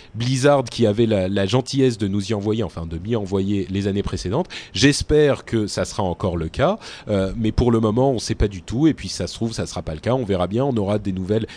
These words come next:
d'ici quelques mois, hein. On, on, généralement, c'est, euh, quelques mois avant, euh, la BlizzCon en elle-même. Mais évidemment, on vous tiendra au courant, euh, à, à ce niveau-là. Et puis, on espère, hein, euh, j'espère que, que,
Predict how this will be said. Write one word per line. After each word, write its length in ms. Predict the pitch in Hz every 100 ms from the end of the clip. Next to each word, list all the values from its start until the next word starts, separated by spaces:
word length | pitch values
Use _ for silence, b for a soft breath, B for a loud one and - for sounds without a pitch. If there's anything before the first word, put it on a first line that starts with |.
| B -
d'ici 340 | 127 139 170
quelques 280 | 143 117 113
mois, 300 | 98 104 135
hein. 240 | 110 113
On, 220 | 110 92 95
on, 300 | 107 101 104
généralement, 480 | 110 117 104 113 135
c'est, 320 | - 120 117
euh, 180 | 95 87 B B B
quelques 260 | - 123 135
mois 280 | 123 123 113
avant, 360 | 101 113 104 -
euh, 260 | 90 85 82 117
la 160 | 110 104
BlizzCon 320 | 110 104 117 107
en 100 | 92
elle-même. 480 | 82 85 113 120 - B B
Mais 120 | 104
évidemment, 360 | 104 92 82 98
on 40 |
vous 160 | 101 80
tiendra 380 | - 90 85 95
au 80 | 85
courant, 460 | - 98 98 87 82
euh, 200 | 73 69
à, 340 | - 85 - 101
à 20 |
ce 100 | -
niveau-là. 360 | 90 85 117 - B
Et 80 | -
puis, 120 | -
on 140 | 82 92
espère, 400 | - 170 185 131
hein, 300 | 143 151 104
euh, 180 | 92 85
j'espère 460 | 92 - 104 104
que, 320 | - 85 80 78
que, 300 | - 85 80